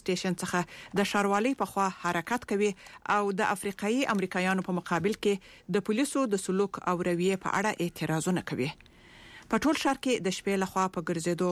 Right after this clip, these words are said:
راګرځېدو باندې بندیز لا تر اوسه نافذ دی. خو پرون د چهارشنبې په ورځ په بالتیمور کې د عادي ورځې په شان وه.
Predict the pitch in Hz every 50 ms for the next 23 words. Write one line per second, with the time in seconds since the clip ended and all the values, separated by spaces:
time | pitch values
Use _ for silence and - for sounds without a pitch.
0 | 175 151 170 165 156 170 160 160 165 160 185 190 185 196 190 185 196 190 - 170
1 | 170 165 160 180 165 160 - 165 165 160 - 160 - - 175 202 - - 208 185
2 | 156 160 - - 165 156 - - - 113 - - - - - - - - - -
3 | - 202 185 196 190 214 226 196 190 185 - 214 220 220 - 190 175 170 185 175
4 | 170 160 - _ - - 165 165 160 190 247 269 - - - - - - - -
5 | 214 190 226 220 - - 226 233 269 285 - - 269 254 247 196 202 - - 175
6 | 180 165 214 240 208 196 202 190 185 196 190 185 - _ _ _ _ - 175 -
7 | - - - - - - - -